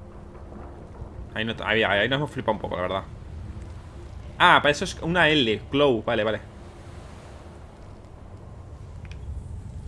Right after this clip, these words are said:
Nah, eso no puede ser, quinientos litros, que va, hombre, tanto no.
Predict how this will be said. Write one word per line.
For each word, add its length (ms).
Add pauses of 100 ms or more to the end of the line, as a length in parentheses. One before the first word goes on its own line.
(140)
Nah, 180
eso 140
no 60
puede 140
ser, 240
quinientos 280
litros, 280
que 80
va, 240
hombre, 180
tanto 240
no. 160